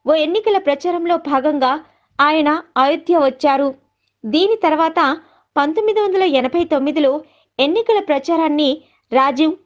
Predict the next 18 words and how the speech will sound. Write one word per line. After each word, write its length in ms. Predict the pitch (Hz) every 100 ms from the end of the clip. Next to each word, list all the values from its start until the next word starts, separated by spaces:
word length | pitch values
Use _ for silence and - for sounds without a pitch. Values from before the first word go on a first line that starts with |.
| -
అయోధ్య 420 | 254 294 277 370
నుంచే 300 | 339 311 330
ప్రారంభించారు. 960 | 339 339 262 285 285 247 302 269 269 254 _ _ -
వాజ్పేయి 600 | 294 330 330 392 339 294 _ _ _ -
ప్రధానిగా 520 | 294 403 453 440 440
బాధ్యతలు 460 | 277 294 381 392 381
చేపట్టాక 880 | - 285 262 311 311 302 320 277 330 _ _ _ _ _ _ _ _ _ _ _ _ _ _ _ -
చాలాసార్లే 760 | 226 311 403 415 359 359 320 - -
అయోధ్యకొచ్చారు. 960 | 269 339 311 392 349 294 311 294 285 269 _ _ _ _ _
కానీ 380 | 311 302 392 359 - _ _ _
ప్రధాని 320 | 254 247 359 480
అయిన 160 | 427 381
తర్వాత 380 | - 320 339 370
మాత్రం 460 | 330 311 311 311 - _ _
రెండు 220 | - 285 403
వేల 180 | 453
మూడులో 480 | 427 339 349 349 294 - _ _ -
ప్రధాని 320 | 294 370 466